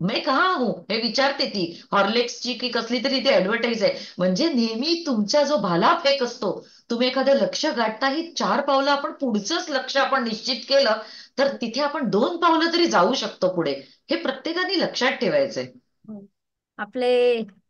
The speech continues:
Speaker 2: माननीय राष्ट्रपती अब्दुल कलामजी म्हणतात, "जे झोपेत पडतात ती स्वप्न नव्हे, तर झोप उडवतात ती स्वप्न." <laughs> आणि ती स्वप्नपूर्तीचं एक सुंदर माध्यम म्हणजे आपलं डेस्टिनी मॅनेजमेंट.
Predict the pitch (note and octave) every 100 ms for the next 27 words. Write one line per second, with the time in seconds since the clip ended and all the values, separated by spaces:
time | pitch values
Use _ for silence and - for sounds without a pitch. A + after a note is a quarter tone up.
0 | _ - A3 A3 B3 C4 C4 C4+ C4 A3+
1 | G#3+ - A#3 B3 A#3+ B3+ A#3+ A3+ G#3+ C4+
2 | C4 A#3 A#3 B3 B3+ A#3+ G#3+ G#3+ A3 G#3+
3 | _ _ _ _ _ _ _ _ _ C#4
4 | C#4 A3 A3 C#4 D4+ A#3+ A#3 F#3+ C#4+ D4
5 | D4+ C4 C#4+ C#4+ - D#4 D4 C4+ C4+ D4+
6 | C#4+ C4+ B3+ F3 - A3 A3 G#3 A3 A#3
7 | B3+ G#3+ A3+ D4+ D#4 D#4 - C4 - -
8 | - C#4+ G3 - C#4 - - C4+ - -
9 | A#4+ D#4 - A#3 B3+ C#4+ C#4+ C#4+ B3+ B3+
10 | C4+ C#4+ C4+ C#4 C4 C4+ C4 B3+ - -
11 | C#4+ C#4 D#4 D4+ B3+ G3+ G#3 A#3+ A3+ A#3
12 | G#3+ G3+ G3 G#3+ G#3 F#3+ F#3+ A3+ G#3+ A3
13 | G3 G3+ G3 G3+ F3+